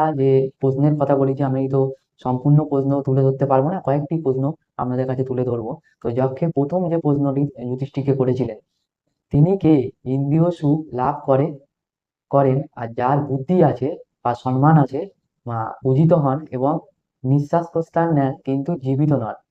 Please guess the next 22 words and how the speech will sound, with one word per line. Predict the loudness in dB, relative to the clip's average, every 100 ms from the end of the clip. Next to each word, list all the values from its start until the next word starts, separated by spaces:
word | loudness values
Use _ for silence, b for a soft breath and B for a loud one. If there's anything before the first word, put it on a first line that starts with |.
| _ _ _ _
তখন | -2 0 0
যুধিষ্ঠির | 0 -4 -2 0
বলে, | 0 0 -4 -10 _ _
"যিনি | -4 0 0 -2 -6
ঈশ্বরকে, | -4 0 2 2 0 0
অতিথিকে | 0 2 0 0 -2 -2 -6 _ _ -6
এবং | -4 -2
দাসকে, | 0 0 0 -4 -4 -4 -8 _
পূর্বপুরুষকে | 0 2 4 2 2 -2 -2 -2 -2
আর | -4 -2
নিজেকে | 0 2 2 0
সম্মান | -2 0 0 0
করে | 2 2
না | 0 -2 -10 _ _ _
বা | -2 -2
দান | 0 2 2
করেন | 2 2 2
না, | -2 -6 -14 _
তিনি | -2 2 4
নিঃশ্বাস | 4 0 -6 -4
প্রশ্বাস | -4 -2 -2 0
নেন | 0 -2